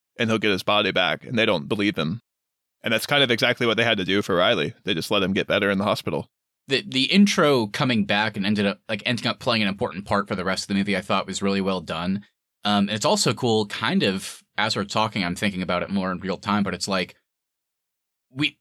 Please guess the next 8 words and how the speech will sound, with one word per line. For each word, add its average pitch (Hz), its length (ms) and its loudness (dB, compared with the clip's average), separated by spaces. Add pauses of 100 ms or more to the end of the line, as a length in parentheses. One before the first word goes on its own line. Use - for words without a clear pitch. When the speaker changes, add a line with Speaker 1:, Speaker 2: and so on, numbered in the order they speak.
Speaker 2:
we 143 140 -2
don't 202 180 4
have 160 280 0
insight 143 600 2
into 120 480 0
the 107 120 0
dead 101 340 0
brother's, 104 600 2